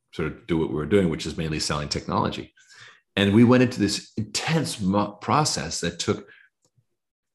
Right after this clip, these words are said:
basically two years, and it took us all the way to today, where we were constantly figuring things out, trying them out, trying them out, trying them out. And finally, we started,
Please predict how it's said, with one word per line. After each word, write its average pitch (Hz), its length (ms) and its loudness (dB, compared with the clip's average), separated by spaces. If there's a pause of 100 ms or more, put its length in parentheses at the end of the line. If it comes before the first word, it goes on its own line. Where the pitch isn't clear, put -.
(140)
basically 92 460 0
two - 200 -2
years, 82 720 0 (460)
and 87 80 0
it 85 100 -4
took 87 160 0
us 85 100 -2
all 90 200 0
the 92 60 0
way 87 120 2
to - 120 -8
today, 87 540 -4 (300)
where 98 200 2
we 95 360 0 (460)
were 104 100 -6
constantly 101 680 -2
figuring 90 420 0
things 85 220 -4
out, 85 200 -4
trying 87 200 -4
them 85 140 -2
out, 80 180 -4
trying 82 220 -6
them 80 120 -6
out, 78 160 -8
trying 76 180 -8
them 76 120 -10
out. 73 140 -14 (320)
And 90 100 -4
finally, 107 460 4
we 87 80 4
started, 82 400 -4